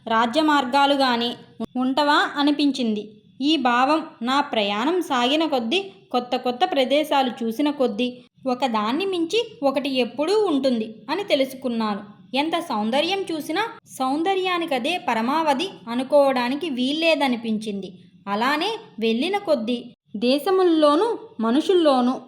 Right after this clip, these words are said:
మానవ నిర్మితాల్లోనూ, ఆఖరికి ప్రకృతిలో కూడా ఎంతెంత సౌందర్యం,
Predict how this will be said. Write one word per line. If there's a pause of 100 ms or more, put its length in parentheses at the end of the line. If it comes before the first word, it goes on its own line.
(140)
మానవ
నిర్మితాల్లోనూ, (280)
ఆఖరికి
ప్రకృతిలో
కూడా (260)
ఎంతెంత
సౌందర్యం,